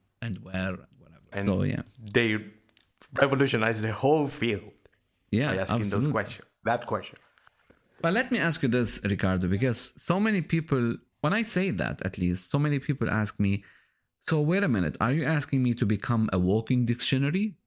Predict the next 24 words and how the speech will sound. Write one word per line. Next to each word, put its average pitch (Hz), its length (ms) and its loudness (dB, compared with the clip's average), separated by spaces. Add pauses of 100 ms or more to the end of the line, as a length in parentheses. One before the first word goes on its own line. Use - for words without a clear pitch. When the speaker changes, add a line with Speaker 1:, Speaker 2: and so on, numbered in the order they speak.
(300)
Speaker 1:
Like, 82 280 -2
uh, 80 60 2 (180)
do 120 180 2
I 120 60 2
have 127 280 0
to 110 80 2
hold 117 280 2
the 113 80 2
dictionary 107 580 0
in 110 80 2
my 101 180 2
hand 107 380 0
and 73 300 -2 (340)
just - 280 -2 (260)
read 113 220 2
the 101 80 2
definition? 110 600 0
Is 95 160 -2
this 101 220 -4
what 107 160 -4
we're 104 160 -2
saying?" 110 480 -4 (380)
Speaker 2:
No. 135 220 0 (480)
<laughs> 110 80 -8